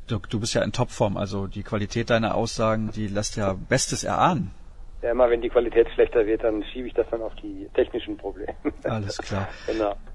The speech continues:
Speaker 1: Wir haben noch ein paar Fragen auch zu Olivier Giroud, und zwar würde ein Hörer gerne wissen, wie er denn die Statik des B-V-B-Spiels eventuell verändern würde.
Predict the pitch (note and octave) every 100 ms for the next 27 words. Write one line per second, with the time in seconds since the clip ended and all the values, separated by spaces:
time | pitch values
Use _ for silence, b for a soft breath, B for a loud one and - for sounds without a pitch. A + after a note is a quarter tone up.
0 | - A#2 C#3+ D#3 D3+ C#3+ C#3+ - C#3 -
1 | C#3+ C#3+ - C#3 F3 - E3+ D#3+ C3 D3
2 | C3 C#3+ C3 C3 B2+ D#3 F3 C3+ - -
3 | B2+ B2+ C3+ C3 C3+ B2+ G2+ A#2 B2 B2+
4 | B2 B2 A#2 B2 A#2+ A#2+ - A#2+ A#2+ A2+
5 | A2 - C#3 A3+ - D#3 A2 - A#2+ A2
6 | A2 G#2 G#2+ - A2 - A#2 A#2+ A#2 -
7 | - A2 - G2+ A#2+ A3 F3+ A2+ G#2+ G2